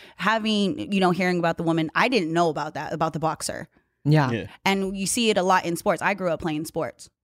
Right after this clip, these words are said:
Speaker 1: So I could imagine the conversation. There was a point in time to where we now have, if there isn't, um, a female sport for it,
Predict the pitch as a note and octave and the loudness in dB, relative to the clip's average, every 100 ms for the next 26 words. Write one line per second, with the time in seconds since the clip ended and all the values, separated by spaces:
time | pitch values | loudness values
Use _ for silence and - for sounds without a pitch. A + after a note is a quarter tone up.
0 | _ - G#3 F#3 F3 E3+ F3+ F#3 F3+ G#3 | _ -4 2 4 4 2 2 2 0 0
1 | G3 F#3 F3+ F3+ E3+ E3+ E3 D#3+ F3+ E3+ | 2 2 0 -2 -4 -2 -4 -2 -2 -2
2 | D#3+ E3 E3 D#3+ E3 D#3+ D#3+ E3+ D#3+ D#3+ | 0 0 0 -2 -4 -2 -2 0 0 0
3 | D#3+ D#3+ D#3 D#3+ D#3+ - D#3+ D#3+ E3 E3+ | 0 0 2 2 0 2 0 2 0 2
4 | D#3+ - E3 E3 D#3+ D3+ D#3 E3+ D#3+ D#3+ | 2 2 4 4 4 2 0 2 2 2
5 | - E3 - - G#3 C#4 F#4+ | -2 -4 -4 -4 -2 -2 -4